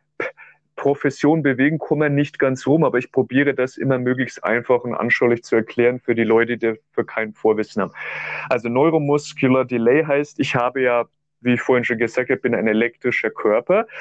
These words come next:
habe also Nerven, habe eine, eine Verbindung vom Gehirn zu den Muskeln, das ist dann, nennt man dann neuromuskulär, ja, Neuro von den Nerven und Muskel von Muskel. Und, äh,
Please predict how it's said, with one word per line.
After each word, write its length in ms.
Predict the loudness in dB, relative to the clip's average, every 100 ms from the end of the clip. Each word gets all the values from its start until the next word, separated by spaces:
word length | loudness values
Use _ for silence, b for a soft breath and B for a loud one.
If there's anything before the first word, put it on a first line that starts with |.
| B
habe 320 | -4 -2 -2
also 500 | -4 -6 -4 -2 -2 _
Nerven, 680 | -6 -2 -2 -2 -4 -2 -2
habe 200 | -4 -4
eine, 300 | -2 0 -2 -2
eine 280 | -4 -2 -2 -6 _ _ _ _ _ _ _ _ _ _
Verbindung 840 | -16 -6 -6 -4 -4 -2 2 2 0
vom 320 | -2 -2 0
Gehirn 460 | 0 0 0 0 -2
zu 160 | -2
den 160 | -2 2
Muskeln, 420 | 2 0 0 0
das 180 | 0 -2
ist 160 | -4 -4
dann, 280 | -4 -6 _ _ -6
nennt 160 | -4
man 120 | -2 -4
dann 160 | -2
neuromuskulär, 1300 | 2 2 2 0 0 -2 -2 0 2 4 4 2 0
ja, 140 | -2 0
Neuro 380 | 2 4 4 2
von 220 | 0 0
den 100 | 0
Nerven 340 | 0 -2 -4
und 160 | -6 -2
Muskel 320 | -4 -2 -4
von 180 | -2 -2
Muskel. 400 | 0 0 0 -2 B B B B B B B B
Und, 640 | -2 2 4 2 -2 -6 -16 -20 _ _ _ _ -2
äh, 440 | 2 4 4 2